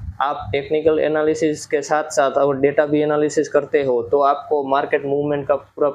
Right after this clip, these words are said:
पता चलेगा। नहीं तो यहाँ पे जो लूटने वाले होते हैं, जो नए ट्रेडर होते हैं, उसको लूटने वाले यहाँ पे बहुत होते हैं और ऐसा ये माहौल बना के, जैसी कैंडल बनी है ऐसा माहौल बना के वो डर पैदा करते हैं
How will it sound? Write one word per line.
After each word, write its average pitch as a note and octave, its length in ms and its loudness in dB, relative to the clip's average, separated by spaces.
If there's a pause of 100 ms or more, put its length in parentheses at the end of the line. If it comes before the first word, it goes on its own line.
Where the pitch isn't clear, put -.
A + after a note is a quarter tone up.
(420)
पता C#3+ 200 0
चलेगा। C3 420 2
नहीं C3 220 0
तो B2+ 360 0 (300)
यहाँ C3 280 2
पे D#3 160 2
जो D#3 200 4 (1120)
लूटने D3+ 440 0
वाले D3+ 220 4
होते D3 300 2
हैं, A#2+ 340 0 (320)
जो C#3 120 2
नए C#3 240 0
ट्रेडर D3 320 2
होते C#3+ 260 2
हैं, C#3 180 2
उसको C3+ 320 0
लूटने D3 340 -2
वाले D3 240 2
यहाँ C#3+ 220 0
पे C#3+ 140 2
बहुत C#3+ 280 2
होते C3+ 220 2
हैं A#2 160 2
और B2+ 320 0
ऐसा D3+ 300 0
ये D3+ 280 0
माहौल C#3 400 2
बना D3 280 2
के, B2+ 420 -2
जैसी C#3+ 260 -2
कैंडल D3+ 380 0
बनी D3 280 0
है C3+ 200 0
ऐसा C3+ 180 -4
माहौल C#3 340 0
बना D3 240 0
के C#3 160 -2
वो C3 160 -4
डर C#3 240 2
पैदा C#3 320 -2
करते C3+ 360 0
हैं A#2 180 -4